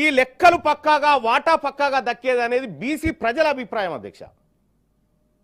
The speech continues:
మా పొన్నం ప్రభాకర్ అన్న ముఖ్యమంత్రి అయితే ఇవాళ ఈ లెక్కలు ఇట్లుండయి. మా సురేఖ అక్క ముఖ్యమంత్రి అయితే ఇట్లా ఉండదు, ఈ లెక్క మారిపోతుంది.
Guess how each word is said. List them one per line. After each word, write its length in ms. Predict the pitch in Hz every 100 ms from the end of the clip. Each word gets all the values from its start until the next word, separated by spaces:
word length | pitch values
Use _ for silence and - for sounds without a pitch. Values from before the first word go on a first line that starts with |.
| _ _ _ _ _ _ _ _ _ _ _ _ _ _ _ _ _ -
మా 80 | 262
పొన్నం 240 | 247 302 330
ప్రభాకర్ 380 | 330 320 311 311
అన్న 100 | 302 277
ముఖ్యమంత్రి 440 | 247 311 311 294 285
అయితే 140 | 330 320
ఇవాళ 160 | 302 294
ఈ 40 | 269
లెక్కలు 260 | 269 311 294
ఇట్లుండయి. 380 | 277 311 311 175 - _ _ _ _ _ _ _ 180 170 151 170 _ _ _ _ _ _ _ -
మా 120 | 262 311
సురేఖ 300 | 302 330 339 330
అక్క 180 | 320 320
ముఖ్యమంత్రి 440 | 311 330 330 330 320
అయితే 160 | 320 349 320
ఇట్లా 160 | 339 311
ఉండదు, 220 | 320 349 302
ఈ 40 | 254
లెక్క 160 | 254 262 - - _ _ _ _
మారిపోతుంది. 800 | 135 214 320 349 311 302 185 101